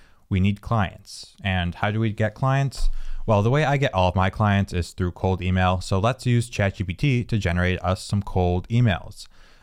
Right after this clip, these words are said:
I mentioned earlier in this podcast how important it is to be very specific with your prompts to Chat G P T.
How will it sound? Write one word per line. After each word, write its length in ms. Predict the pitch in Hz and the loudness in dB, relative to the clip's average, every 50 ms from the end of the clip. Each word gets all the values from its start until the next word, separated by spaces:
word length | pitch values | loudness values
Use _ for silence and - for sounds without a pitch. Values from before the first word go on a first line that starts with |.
| - - | -4 0
I 60 | 110 | 2
mentioned 360 | 120 135 131 - 170 151 - - | 2 2 2 2 2 2 2 2
earlier 640 | 101 101 101 98 92 87 85 85 85 85 85 87 - _ _ _ - | 2 2 2 4 2 2 2 2 2 2 0 -2 -4 _ _ _ -6
in 80 | - 101 | -4 -4
this 120 | 90 - | -4 -4
podcast 720 | - - 90 87 85 - - 92 90 87 90 87 - - - - - - - - | -4 -2 -2 -2 -2 -2 -2 0 2 2 0 -2 -4 -12 -16 -20 -20 -20 -20 -6
how 160 | - 107 117 123 | 0 2 2 2
important 420 | 120 107 - - 113 120 123 - | 2 0 0 0 0 2 0 -2
it 100 | 117 98 | -2 0
is 180 | 95 95 92 - | 0 0 0 -2
to 100 | - 95 | -2 -2
be 120 | 98 92 | 0 0
very 460 | 85 87 90 98 98 104 110 120 120 113 | 0 0 0 0 2 2 2 0 0 -2
specific 720 | - - 127 - - - 98 90 - - 92 - - _ | -2 -4 -4 -4 -2 -2 -4 -4 -2 -2 -4 -4 -4 _
with 160 | 92 87 - | -6 -4 -4
your 80 | 92 82 | -4 -6
prompts 420 | - - - 98 92 90 95 - - | -6 -2 0 2 2 2 0 -2 -4
to 120 | - 95 | -6 -6
Chat 360 | - - - 87 85 85 - | -4 0 0 0 0 -2 -4
G 100 | - 92 | -6 -6
P 120 | 87 - 92 | -6 -6 -12
T. 340 | - - 107 95 80 - | -2 -2 -2 -2 -2 -8